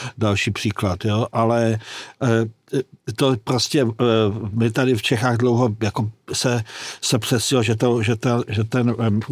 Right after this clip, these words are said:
Or-, Orbán je, že to je prostě takovej, to je mimořádně talentovaný politik, no prostě a mimořádně silný, s velkým charismatem a s ideou a tak dále a jen se ho tak prostě nepoje zbavit, ale, ale jdou si představit, že ho tam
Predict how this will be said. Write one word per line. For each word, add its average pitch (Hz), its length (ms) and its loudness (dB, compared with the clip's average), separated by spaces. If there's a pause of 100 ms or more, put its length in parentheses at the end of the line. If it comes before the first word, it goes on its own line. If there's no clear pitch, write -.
(140)
Or-, 117 320 0
Orbán 113 460 0
je, 110 100 2
že 110 100 -2
to 117 140 -2
je 117 100 2
prostě - 380 -4
takovej, 117 640 0 (960)
to - 40 2
je 120 40 2
mimořádně 135 480 2
talentovaný 135 580 0
politik, 156 480 -2
no 117 140 -2
prostě 123 380 -6
a 127 100 -2
mimořádně 117 640 -2
silný, 117 440 0
s 104 60 0
velkým 113 320 -2
charismatem 113 720 -2
a 113 100 0
s - 120 -8
ideou 104 540 0
a 113 80 0
tak 110 200 0
dále 107 240 0
a 104 80 0
jen 101 180 -2
se - 120 -6
ho 123 120 -2
tak 110 180 -4
prostě 113 280 -6
nepoje 113 340 -2
zbavit, 107 360 -2 (380)
ale, 113 360 -2
ale 110 180 -2
jdou 117 160 0
si 113 140 -8
představit, 120 440 -6
že 110 100 -6
ho 127 160 -2
tam 113 300 -4